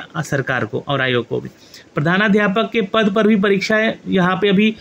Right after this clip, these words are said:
अटकी पड़ी हुई है, उनके result जब तक clear नहीं हो जाते, अ, आरक्षण वाला मामला को लेकर, उसके बाद इनका result आएगा और नए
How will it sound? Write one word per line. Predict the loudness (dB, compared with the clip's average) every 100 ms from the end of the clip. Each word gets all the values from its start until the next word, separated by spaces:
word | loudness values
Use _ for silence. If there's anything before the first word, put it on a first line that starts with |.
| -12 -10 -6
अटकी | -4 0
पड़ी | 0 2 4
हुई | 4
है, | 4
उनके | 4 4
result | 4 4 2
जब | 2 0 0
तक | -2
clear | 2 2 4
नहीं | 4
हो | 4
जाते, | 2 2 0
अ, | 0 -6 -10 -4
आरक्षण | -2 0 -2 -2 0 2
वाला | 2 2
मामला | 2 2
को | 2 2
लेकर, | 2 0 -4 -6 -20 -10 -6
उसके | -2 0
बाद | 2
इनका | 4 4
result | 4 2 2 2
आएगा | 2 0 -2 -8 -20 -10
और | -2 0 2
नए | 2 4 4 2